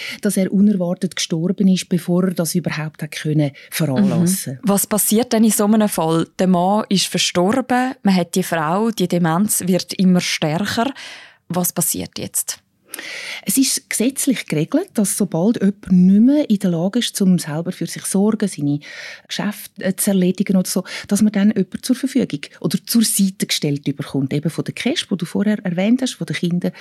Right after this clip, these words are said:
Speaker 1: Kind- und Erwachsenenschutzbehörde. Und es gibt mehrere Stufen. Also es gibt ja Leute, die können vielleicht noch, ähm, selber go posten oder so, sonst selber Sachen machen, aber sie können zum Beispiel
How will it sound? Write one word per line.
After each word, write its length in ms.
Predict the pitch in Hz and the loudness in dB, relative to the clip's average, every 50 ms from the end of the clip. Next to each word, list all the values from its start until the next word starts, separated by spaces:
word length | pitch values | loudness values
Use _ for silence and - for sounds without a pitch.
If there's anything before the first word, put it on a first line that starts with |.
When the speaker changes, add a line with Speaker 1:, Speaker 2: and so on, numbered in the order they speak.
| - - - - - - - | -14 -16 -16 -16 -18 -18 -18
Speaker 1:
Kind- 380 | - - 185 185 190 190 - - - | -2 2 4 4 4 4 0 -6 -2
und 260 | - 180 165 160 156 | 2 2 2 4 2
Erwachsenenschutzbehörde. 1300 | 156 147 147 151 202 - - - 240 240 226 - 240 240 - - - 226 214 202 202 208 220 220 - 233 240 - - - - - - - - - | 0 -4 -4 -6 -6 -8 0 2 2 2 2 0 -2 -2 -4 -2 0 2 4 4 4 4 2 0 -2 -4 -4 -6 -12 -18 -18 -18 -18 -18 -4 2
Und 240 | - 185 185 - - | 4 4 4 2 2
es 200 | - 202 - - | -2 -2 -2 0
gibt 360 | - 214 190 - - - - - _ | 2 0 0 0 -2 -10 -16 -10 _
mehrere 480 | - 180 185 185 180 175 170 160 160 147 | 2 4 4 4 4 2 2 0 0 -2
Stufen. 640 | 147 - - - - 196 208 262 - - - 349 480 659 | -2 -4 -4 0 2 4 4 4 2 0 -4 -4 -2 -2
Also 200 | 392 - - 151 | -2 -2 -2 -4
es 120 | 143 - | -6 -4
gibt 240 | - 180 156 - - | -2 -2 -2 -2 -2
ja 60 | 156 | 0
Leute, 360 | 151 165 180 185 175 - - - | 2 4 4 4 2 0 -4 -4
die 140 | - 156 | -4 -4
können 280 | 156 - 170 156 151 143 | -2 0 0 2 2 0
vielleicht 500 | - - 151 143 143 143 139 - - - | 0 -4 -4 -4 -4 -4 -4 -6 -4 -2
noch, 220 | 147 135 131 131 135 - - - - - - - - - - | 0 0 0 -2 -4 -8 -16 -18 -18 -18 -18 -20 -20 -12 -4
ähm, 220 | - 151 147 143 139 | -2 0 0 2 0
selber 360 | - 143 143 151 151 151 151 | 0 0 -2 -4 -4 -4 -4
go 120 | - 151 | -6 -6
posten 760 | 139 - - 190 214 214 190 - - - 196 180 170 165 160 | -6 -4 -2 0 0 2 0 0 -2 -2 0 0 2 2 2
oder 280 | 143 135 131 - 143 143 | 2 0 0 -4 -8 -8
so, 160 | - - 165 - | -8 -12 -16 -14
sonst 260 | - - 254 262 254 - | -2 0 0 0 2 0
selber 260 | - 202 202 202 208 | 0 0 0 0 -2
Sachen 400 | - - 196 190 185 - - 185 | -2 0 0 0 0 0 0 2
machen, 200 | 180 170 - 165 | 2 2 0 -4
aber 100 | 156 160 | -6 -6
sie 80 | - | -8
können 180 | 151 - 151 147 | -6 -4 -4 -4
zum 140 | - 147 147 | -4 -6 -8
Beispiel 200 | 147 - - | -8 -10 -14